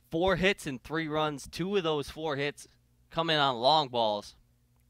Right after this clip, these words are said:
from Benjamin Cowles and Randy Bednar Junior. Quite a long meeting on the mound between Merriman, Denner, and the catcher, Mazur.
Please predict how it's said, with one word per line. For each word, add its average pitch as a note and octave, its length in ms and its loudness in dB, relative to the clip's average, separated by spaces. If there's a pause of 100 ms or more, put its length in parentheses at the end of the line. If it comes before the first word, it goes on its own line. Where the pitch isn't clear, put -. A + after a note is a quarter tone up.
(140)
from A2+ 160 -12
Benjamin B2 420 -4
Cowles B2 380 0
and A2 120 -8
Randy A#2+ 240 -6
Bednar A#2 400 -4
Junior. A2 380 -8 (4000)
Quite C3 240 -8
a D#3 40 -8
long D#3+ 300 -6
meeting B2+ 240 -6
on B2+ 140 -8
the B2+ 80 -10
mound G#2 260 -8
between A2 640 -16 (600)
Merriman, C3+ 440 -4
Denner, B2+ 380 0 (320)
and A2+ 100 -10
the G#2+ 60 -8
catcher, B2+ 360 -4
Mazur. A#2 540 -4